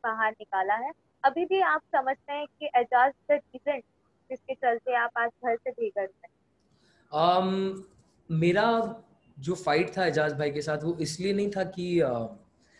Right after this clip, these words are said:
Speaker 2: उन्होंने मुझे, you know, protect नहीं किया and all, that was, that was the ultimate, अ,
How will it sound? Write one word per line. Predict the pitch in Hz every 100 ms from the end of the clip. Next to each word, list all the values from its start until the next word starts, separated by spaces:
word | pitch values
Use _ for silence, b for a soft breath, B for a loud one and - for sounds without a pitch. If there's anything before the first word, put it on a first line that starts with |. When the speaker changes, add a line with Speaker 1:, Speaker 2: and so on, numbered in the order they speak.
| b -
Speaker 2:
उन्होंने | 147 151 160
मुझे, | 151 156
you | 147
know, | 160 185
protect | 131 139 139
नहीं | 139 143
किया | 143 139
and | 139
all, | 160
that | 135 170
was, | 165 165 -
that | 143 147
was | 190 196
the | 185 147
ultimate, | 190 214 -
अ, | 147 139